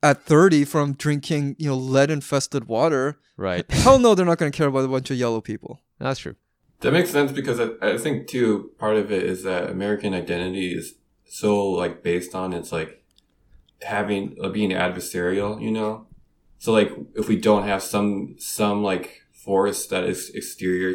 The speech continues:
Speaker 3: to us, that is, like, that we can pin as a force of evil, then it becomes, like, far too introspective for ourselves. And then we have to realize that, like,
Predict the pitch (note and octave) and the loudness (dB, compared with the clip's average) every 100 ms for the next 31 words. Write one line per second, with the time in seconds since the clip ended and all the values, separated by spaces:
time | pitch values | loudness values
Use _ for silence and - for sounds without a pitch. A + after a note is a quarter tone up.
0 | F#2 F#2+ F#2 F#2+ - - E2+ E2+ E2+ F2+ | -4 -2 0 0 -4 -6 -2 -2 -2 -4
1 | - - F#2 F#2+ G#2 F#2+ - F#2 F#2 F#2+ | -8 -6 -4 -2 0 -2 -4 -6 -6 -6
2 | - - - - - F#2 - - - F2 | -6 -8 -8 -10 -6 -6 -6 -10 -8 -6
3 | - G2+ - _ _ _ _ A2+ A2+ A2 | -4 -6 -10 _ _ _ _ 2 6 6
4 | G2+ - G2+ F#2+ G#2+ G#2 G2 F#2+ - - | 4 -2 -2 0 -2 -2 -2 -2 -4 0
5 | F2+ F#2 - F#2+ F#2+ F#2 F#2 - E2+ - | 2 2 -2 -4 -4 -4 -6 -6 -6 -6
6 | G2+ G2+ - G#2 G2+ G#2 G#2 G#2 G#2 - | -4 -4 -4 -4 -4 -2 -2 -2 -6 -6
7 | G2+ G2 G2+ F2+ F2+ F2+ F#2 F#2 F2+ F2 | -2 0 0 0 -2 0 2 2 2 -2
8 | D#2+ E3 G#2 - | 0 0 0 -2